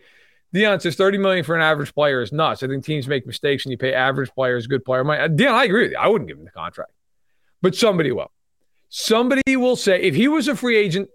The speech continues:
eh, like, if they didn't tag him and he hit the market, some team would give him that money. Some team would just go, "You know what? Better than what we got."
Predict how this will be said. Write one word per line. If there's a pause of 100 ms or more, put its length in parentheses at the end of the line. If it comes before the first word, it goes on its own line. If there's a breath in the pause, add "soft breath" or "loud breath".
eh,
like,
if
they
didn't
tag
him
and
he
hit
the
market,
some
team
would
give
him
that
money. (640)
Some
team
would
just
go,
"You
know
what? (760)
Better
than
what
we
got."